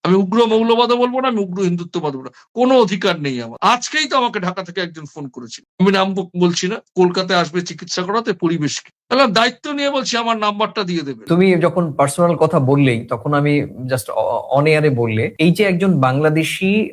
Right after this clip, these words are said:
Speaker 2: নাগরিক আমাদের দেশে, আহ, আসবেন, তোমাকে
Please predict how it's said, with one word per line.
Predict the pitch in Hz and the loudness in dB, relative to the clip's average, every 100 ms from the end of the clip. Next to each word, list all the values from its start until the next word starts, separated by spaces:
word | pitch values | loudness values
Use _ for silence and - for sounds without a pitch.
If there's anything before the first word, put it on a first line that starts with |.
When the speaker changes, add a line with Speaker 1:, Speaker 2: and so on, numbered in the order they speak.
| 135 | -2
Speaker 2:
নাগরিক | 120 113 127 151 208 - - - | -2 0 0 2 0 -4 -20 -8
আমাদের | 120 127 151 147 - 127 | -4 0 0 -2 -10 -6
দেশে, | 120 120 - 165 220 - _ | -2 -2 0 0 0 -4 _
আহ, | 131 127 | -2 0
আসবেন, | 135 139 117 113 95 | 2 0 0 -4 -2
তোমাকে | 202 208 269 | 0 0 -2